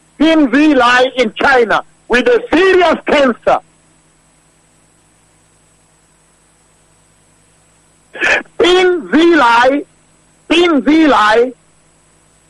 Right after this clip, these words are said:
Ping Chilai, Chilai, X is Chi. Ping Chilai was with a serious cancer. And she was healed all the way in China.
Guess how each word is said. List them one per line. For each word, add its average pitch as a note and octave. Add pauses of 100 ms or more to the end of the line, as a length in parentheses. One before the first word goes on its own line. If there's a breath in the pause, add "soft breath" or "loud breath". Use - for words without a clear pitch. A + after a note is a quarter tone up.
(260)
Ping E4
Chilai, A#3
Chilai, A#3+ (200)
X A#3
is F4+ (120)
Chi. E3+ (540)
Ping D#4+
Chilai B3+ (300)
was C#4
with B3+
a B3
serious F4+
cancer. A3+ (2500)
And C#4
she -
was D4
healed F#4+ (180)
all G4+
the E4
way E4+
in C4+
China. A#3